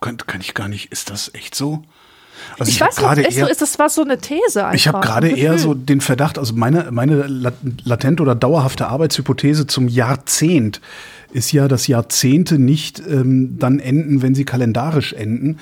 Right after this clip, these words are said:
Speaker 1: sondern immer ein paar Jahre hineinragen ins nächste Jahrzehnt. Das heißt, die achtziger sind eigentlich neunzehnhundertvierundneunzig erst zu Ende gegangen und die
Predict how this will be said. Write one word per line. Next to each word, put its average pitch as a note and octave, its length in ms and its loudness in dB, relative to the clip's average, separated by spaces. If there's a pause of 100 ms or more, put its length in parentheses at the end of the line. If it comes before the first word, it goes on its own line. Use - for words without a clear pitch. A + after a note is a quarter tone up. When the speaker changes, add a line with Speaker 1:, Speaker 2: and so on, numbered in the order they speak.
(240)
Speaker 1:
sondern B2+ 300 2
immer C#3+ 180 4
ein B2+ 160 0
paar B2 220 -2
Jahre C#3+ 280 2
hineinragen C3+ 800 4
ins A#2+ 160 0
nächste C3 380 0
Jahrzehnt. A2 260 -4
Das A2+ 140 -6
heißt, C3 160 -2
die - 100 -4
achtziger D3 540 0 (240)
sind B2+ 180 0
eigentlich B2+ 300 2
neunzehnhundertvierundneunzig C3 920 0
erst G#2 240 -10
zu A#2 80 -8
Ende G#2+ 360 -8
gegangen G#2+ 360 -4 (300)
und A2+ 120 -6
die A#2 40 0